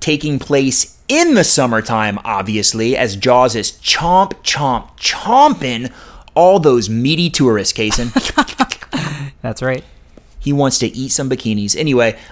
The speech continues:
Speaker 1: uh, we quickly ran through that. Summertime movies. Let's move on. Kaysen, topic number three of our top three topics. Our boy,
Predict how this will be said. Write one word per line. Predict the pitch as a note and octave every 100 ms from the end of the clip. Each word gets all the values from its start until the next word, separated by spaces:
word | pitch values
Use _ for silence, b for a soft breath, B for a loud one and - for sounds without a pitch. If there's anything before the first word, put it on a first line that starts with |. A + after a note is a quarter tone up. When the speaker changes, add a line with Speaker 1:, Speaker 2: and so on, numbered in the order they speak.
| B
Speaker 1:
uh, | C#3 C#3 C#3
we | C#3
quickly | D3 F3 D3+ C3
ran | A#2+ A#2
through | A2 A#2
that. | A2 G2+
Summertime | B2+ B2+ A#2 A#2+ A2
movies. | A2+ A2 A2+ G#2
Let's | A#2 A2
move | A2 A2 G#2+
on. | A2 G#2+ G#2+
Kaysen, | - C#3 C3+ A#2+ G2+
topic | - C3 - B2+
number | B2 A2+ G#2
three | - G#2 A2+ A2+ G2+ F2
of | - A2
our | G2+
top | - G#2 -
three | G#2+
topics. | G2+ G#2 G2+ G2+ - - B B B
Our | - B3+ D#3+ F2 - - _
boy, | C4 D#4 D4+ D3+